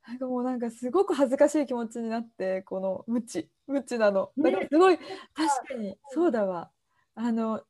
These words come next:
Speaker 1: 準備っていうか、知識としてあったらいいよね、本当に。
Speaker 2: いい、いいと思う。あとあれも聞かれた。それこそトランプ
Speaker 1: うん。
Speaker 2: 大統領が変わるっていうタイミングの時に、「日本ってさ、どうやっ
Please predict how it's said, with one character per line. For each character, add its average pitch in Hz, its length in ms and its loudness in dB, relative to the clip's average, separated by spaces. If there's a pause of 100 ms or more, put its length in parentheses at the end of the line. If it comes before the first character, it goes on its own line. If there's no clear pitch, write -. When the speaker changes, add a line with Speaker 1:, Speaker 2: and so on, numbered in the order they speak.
Speaker 1:
準 240 320 2
備 285 140 4
っ - 80 -4
て 214 100 0
い 208 60 6
う 196 80 2
か、 170 340 -4
知 339 120 -4
識 359 200 0
と 302 140 4
し - 80 -8
て 185 320 -2 (100)
あ 254 80 -2
っ - 100 -10
た 208 140 -4
ら 220 480 -2 (640)
い 277 140 4
い - 20 4
よ 165 120 0
ね、 208 300 -2 (140)
本 226 220 -4
当 208 120 -4
に。 190 220 -2
Speaker 2:
い 349 460 0
い、 220 120 -12 (180)
い 339 180 0
い 349 40 -4
と 294 120 4
思 294 180 4
う。 247 40 2
あ 302 100 2
と 294 160 2
あ 294 60 4
れ 359 100 6
も 403 160 2
聞 381 100 -6
か 359 140 8
れ 339 80 6
た。 302 100 2
そ 320 120 2
れ 392 120 4
こ 415 140 4
そ 349 100 -2
ト 320 140 2
ラ 381 140 4
ン 427 120 -2
プ 240 460 -2 (100)
Speaker 1:
う 302 180 0
ん。 - 20 2
Speaker 2:
大 294 240 2
統 320 200 6
領 277 220 0
が 226 120 -4
変 269 160 2
わ 320 140 8
る 392 220 0
っ - 20 -20
て 277 120 0
い 262 40 2
う 262 60 -2
タ 277 160 -2
イ 269 60 0
ミ 269 140 2
ン 262 40 -2
グ 269 80 -2
の 254 160 -4
時 262 300 -4
に、 302 120 -2 (640)
「日 269 220 4
本 392 100 0 (160)
っ - 20 -6
て 285 240 0
さ、 294 320 -2 (120)
ど 311 140 4
う 415 60 2
や 403 120 2
っ - 20 -14